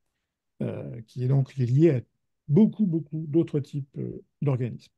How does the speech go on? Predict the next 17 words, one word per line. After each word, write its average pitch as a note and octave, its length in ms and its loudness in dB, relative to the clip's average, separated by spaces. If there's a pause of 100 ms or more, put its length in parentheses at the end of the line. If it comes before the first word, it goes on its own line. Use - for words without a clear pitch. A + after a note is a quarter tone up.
(360)
Alors, E3 160 2
cette G#3+ 200 2
notion A3 280 6
d'organisme, F#3 560 6
elle D#3+ 80 4
a D#3 60 4
une, D3 200 0 (120)
de, C3 320 -2 (420)
cette D3 180 -4
notion C#3 480 -4
d'interaction, F3 680 4
pardon, F#3+ 400 -4 (180)
elle D3+ 180 0
a F3 120 4
une D#3+ 180 2
conséquence F#3+ 580 0
extrêmement F3 800 -4